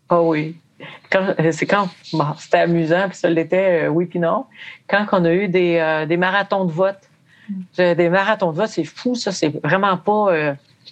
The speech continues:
Speaker 1: euh, j'étais whip adjointe, le marathon de vote qu'on a eu en juin deux mille dix-neuf. Il fallait que je fasse des rotations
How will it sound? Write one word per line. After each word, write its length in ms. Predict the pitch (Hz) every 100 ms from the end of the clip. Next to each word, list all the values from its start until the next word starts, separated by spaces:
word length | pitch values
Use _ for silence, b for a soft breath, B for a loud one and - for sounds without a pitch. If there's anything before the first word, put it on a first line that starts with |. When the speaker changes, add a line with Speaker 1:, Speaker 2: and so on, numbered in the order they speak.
| - -
Speaker 1:
euh, 180 | - 107
j'étais 300 | 139 165 175
whip 300 | 165 196 -
adjointe, 720 | 185 160 139 160 180 214 220 214 -
le 140 | 165
marathon 480 | 160 170 170 175 165
de 60 | 160
vote 160 | 196 -
qu'on 200 | 170 165
a 100 | 165
eu 140 | 170
en 200 | 180 165
juin 340 | 143 156 175 180
deux 100 | 160
mille 220 | 160 147
dix-neuf. 680 | 156 151 147 156 170 175 - _ -
Il 40 |
fallait 180 | 170 175
que 120 | 175
je 80 | -
fasse 200 | 185 175
des 100 | 175
rotations 760 | 170 170 170 165 - 170 180